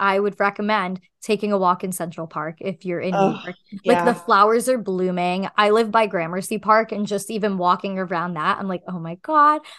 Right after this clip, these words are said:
Speaker 1: all the
Speaker 2: Beautiful.
Speaker 1: flowers are blooming. It's so pretty." Go have, like, a picnic in Central Park or something, you know?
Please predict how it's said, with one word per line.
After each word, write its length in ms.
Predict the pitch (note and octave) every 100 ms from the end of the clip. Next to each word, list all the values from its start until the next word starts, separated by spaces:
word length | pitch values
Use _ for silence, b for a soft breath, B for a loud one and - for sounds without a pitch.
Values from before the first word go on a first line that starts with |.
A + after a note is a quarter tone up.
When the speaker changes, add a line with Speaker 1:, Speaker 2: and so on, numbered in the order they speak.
| B -
Speaker 1:
all 80 |
the 120 | A3+ F3
Speaker 2:
Beautiful. 140 | F3
Speaker 1:
flowers 360 | A3 A3 A3 A3+
are 80 | A3
blooming. 460 | A#3 A3+ A3+ A#3
It's 240 | - G3 -
so 200 | D#3+ D#3+
pretty." 600 | - A#3+ A#3+ A#3+ A#3+ _ b b
Go 80 | A#3+
have, 180 | A#3+ B3+
like, 140 | B3+
a 60 | G3
picnic 520 | - F#3 - G3+ G3
in 120 | G3
Central 340 | F#3 G3+ G#3+ G3
Park 300 | G3+ F#3+ A3
or 80 |
something, 420 | F#3+ G3 F#3 G#3 G#3
you 100 | G3
know? 320 | F3+ G#3+